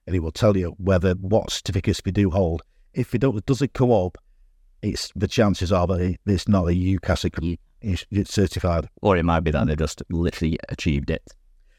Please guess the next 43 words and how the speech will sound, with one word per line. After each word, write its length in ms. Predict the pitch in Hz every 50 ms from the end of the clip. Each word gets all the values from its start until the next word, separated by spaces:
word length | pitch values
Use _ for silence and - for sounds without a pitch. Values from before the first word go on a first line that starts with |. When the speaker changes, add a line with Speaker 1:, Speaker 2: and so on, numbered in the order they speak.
| _ _ _ -
Speaker 1:
Yeah, 220 | 165 160 120 92 107
you 160 | 110 117 123
just, 240 | 123 135 123 - - - -
there's 220 | 107 127 113 110
always 260 | 127 113 104 90 82
that 200 | 117 110 95 85
as 100 | 82 80
well, 240 | 98 92 85 82 76 -
yeah. 140 | 87 82 80
Speaker 2:
Well, 80 | 80 76
it's 120 | - -
usually 240 | 90 87 80 85 - -
pretty 240 | - 92 76 78
up 120 | 80 73 -
to 100 | - -
date. 280 | 78 82 80 80 80 - _ _ _ _ -
Speaker 1:
Yeah. 140 | 87 76 73 -
Speaker 2:
And 120 | 85 87
then 120 | 85 82 82
the 100 | 85 85
other 140 | 80 85 85
thing 240 | - 90 85 85 82
is, 160 | 80 78 80
is 120 | 78 76
on 220 | 82 - 87 87 80
natural 280 | 85 85 - - 92 80
ucas 420 | 82 85 85 - - 82 - -
as 80 | 73 78
well. 100 | 90 80
So 120 | - 82
if 100 | 78 - 90
you're 120 | 85 85
looking, 380 | 85 82 - - 92 85 85 -
if 220 | 95 98 95 - -
an 180 | 92 98 -
organisation 680 | 92 101 98 90 92 90 87 85 92 90 87 - - 90
is 80 | 87 -
saying, 200 | 98 90 85 87
"Yeah, 120 | 92 90
we'll 180 | 87 90 85 85
give 180 | 92 90 85
you 160 | 85 82 82 82 -
a, 100 | 87